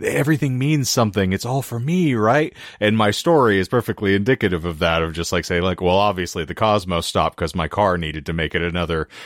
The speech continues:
you know, eight hundred and nine hundred yards. But it's so silly to, you know, give yourself that air of importance that, like, oh, well, obviously this is all for me, right? Like, it, it's just,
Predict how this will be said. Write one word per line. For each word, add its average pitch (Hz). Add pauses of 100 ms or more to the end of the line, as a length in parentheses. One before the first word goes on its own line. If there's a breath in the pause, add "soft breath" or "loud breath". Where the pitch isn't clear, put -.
(160 loud breath)
you 92
know, 85
eight 95
hundred 90
and 90
nine 87
hundred 82
yards. 76 (380 loud breath)
But 90 (580)
it's 135
so 175
silly 107 (560)
to, 107
you 107
know, 95 (180)
give 107
yourself 107
that 92
air 90
of 82
importance 82
that, 90
like, 85
oh, 98
well, 80
obviously 78
this 71
is 80
all 73
for 76
me, 73
right? 71
Like, 82
it, 104
it's 123
just, -